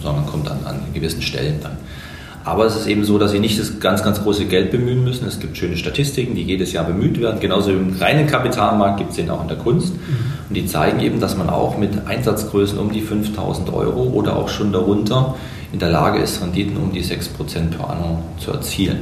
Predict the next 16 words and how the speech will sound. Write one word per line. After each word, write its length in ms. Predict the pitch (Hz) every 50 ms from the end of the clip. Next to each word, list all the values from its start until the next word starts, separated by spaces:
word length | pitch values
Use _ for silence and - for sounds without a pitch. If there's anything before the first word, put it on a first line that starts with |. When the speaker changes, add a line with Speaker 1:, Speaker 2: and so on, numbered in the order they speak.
| -
Speaker 1:
Das 120 | - - -
ist 140 | - - -
das, 120 | - 92
was 120 | 90 85 -
die 120 | - -
Statistiken 680 | - - 78 - - - 101 - - - - 80 -
sagen. 320 | - - 76 71 71 80 82
Das 140 | 82 - -
heißt, 160 | 85 - -
es 120 | 104 - 98
ist 120 | - -
weniger 360 | 101 113 110 - 107 104 -
eine 140 | - 95 90
Frage 280 | - - 90 82 85 82
des 180 | 82 - - -
Geldbeutels. 760 | 85 104 123 - - - 143 156 165 170 190 190 - - -